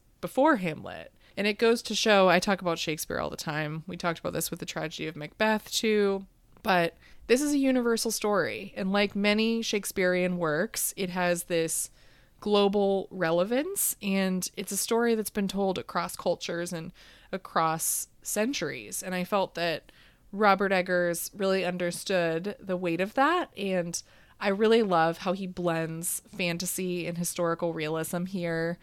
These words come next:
The world building was just so strong, and I felt like I love how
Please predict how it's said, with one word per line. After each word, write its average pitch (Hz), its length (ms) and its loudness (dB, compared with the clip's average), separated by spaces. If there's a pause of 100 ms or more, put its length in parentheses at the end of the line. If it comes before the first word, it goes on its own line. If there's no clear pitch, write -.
(320)
The 185 100 2
world 170 460 2
building 202 560 4
was 180 140 -2
just - 440 -4
so 170 400 0
strong, 170 840 -2
and 175 480 -4 (500)
I 196 100 0
felt 233 260 4
like 247 240 0
I 233 120 2
love 202 340 4
how 277 100 -2